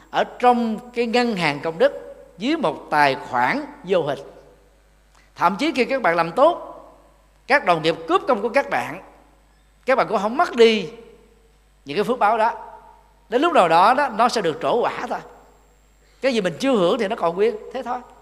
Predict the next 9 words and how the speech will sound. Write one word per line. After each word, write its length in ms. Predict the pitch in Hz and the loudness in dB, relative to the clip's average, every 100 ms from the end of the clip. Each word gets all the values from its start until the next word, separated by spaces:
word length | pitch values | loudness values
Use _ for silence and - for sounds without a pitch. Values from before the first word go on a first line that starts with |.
| _ _ _ _ _ _ _ _ _ _ _ | _ _ _ _ _ _ _ _ _ _ _
Cho 80 | 220 | 0
nên 180 | 226 208 160 - - | 0 0 -8 -16 -4
đừng 220 | 214 202 | 0 0
làm 360 | 202 185 175 143 - - - | 0 0 -2 -8 -18 -20 -12
vì 200 | 156 160 | -4 0
đồng 180 | 160 156 | 0 0
lương 160 | 185 196 | 0 0
của 80 | |
tôi 120 | 233 | -2